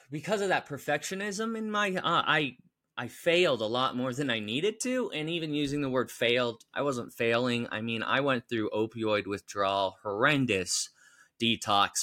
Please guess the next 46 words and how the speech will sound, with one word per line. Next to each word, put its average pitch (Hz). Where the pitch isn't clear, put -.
from, 87
you 101
know, 90
drugs 101
like 95
heroin 101
and 90
fentanyl 95
and 90
other, 92
other 104
things 95
like 95
that, 90
that, 87
I 95
mean, 95
I 117
would 131
be 110
lucky 101
to 87
make 92
it 82
three 101
weeks 98
without 95
the 85
substance. -
I 117
was 110
so 160
good 120
at 117
fighting 110
through 110
the 95
first 110
week 104
of 92
detox. 139
I 190
had 185
it 160
very, 135
like, 101